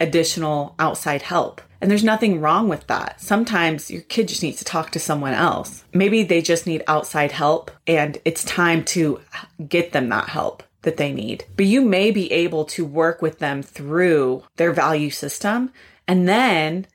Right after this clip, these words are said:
if that works and they realize they actually do value these things,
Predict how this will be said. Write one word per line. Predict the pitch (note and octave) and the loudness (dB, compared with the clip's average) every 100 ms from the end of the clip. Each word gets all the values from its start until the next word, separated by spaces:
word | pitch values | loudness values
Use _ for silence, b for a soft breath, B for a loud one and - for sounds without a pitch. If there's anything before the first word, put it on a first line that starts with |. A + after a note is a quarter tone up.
| _ | _
if | F3+ F3+ | -6 -6
that | D#3+ D#3+ F3 G#3+ | -4 0 2 2
works | D#3 D#3 A#3+ - - - - | 2 2 0 -6 -12 -16 -8
and | D#3+ | -2
they | D#3+ E3+ | 2 2
realize | E3+ F3 F#3 E3 D3+ | 4 2 4 2 2
they | F3 - | 0 -2
actually | F3 - F3 D#3+ | -2 -4 -4 -4
do | D#3 E3+ | -4 -4
value | E3 D3 D#3 E3 | -2 -2 -2 -2
these | F3 F3+ | -2 -4
things, | - G3 G3+ G3+ | -2 0 2 0